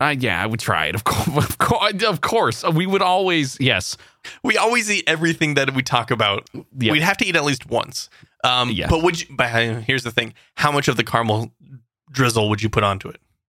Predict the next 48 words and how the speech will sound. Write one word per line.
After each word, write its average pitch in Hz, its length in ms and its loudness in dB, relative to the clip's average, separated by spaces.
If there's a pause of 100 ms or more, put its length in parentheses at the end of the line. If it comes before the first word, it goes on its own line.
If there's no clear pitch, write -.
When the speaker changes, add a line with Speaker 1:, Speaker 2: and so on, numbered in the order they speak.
(460)
Speaker 1:
Very 104 540 2
little. 82 420 0
It 110 120 0
would 107 120 0
Speaker 2:
Yeah, 131 80 4
you 127 60 0
Speaker 1:
be 98 120 2
Speaker 2:
can't 220 140 2
say 233 140 0
none. 110 500 -2 (520)
Speaker 1:
No, 101 480 2
it 123 100 4
would 135 180 2
be, 151 680 0
uh, 151 160 0
'cause 185 160 0
I 208 80 2
would 226 220 0
want 240 160 2
a - 20 2
little 151 220 2
Speaker 2:
A - 40 0
Speaker 1:
bit - 40 0
Speaker 2:
taste. 156 200 0
Speaker 1:
of 110 140 0
sweetness, 82 420 -4
right? 110 220 2
Like 110 180 -2
a, 90 220 2
well, 190 300 2
Speaker 2:
A - 20 2
taste. - 100 -2
Speaker 1:
I, 190 140 0 (1300)
if - 120 2
I 147 80 2
could, 120 380 0
like, 104 220 4
r-, 98 200 2
make 117 300 2
it 101 80 2
into 98 220 4
ribbons 101 720 2
and 95 100 4
just 85 160 2
sort 98 180 2
of 82 80 2
float 92 520 2
it, 95 200 0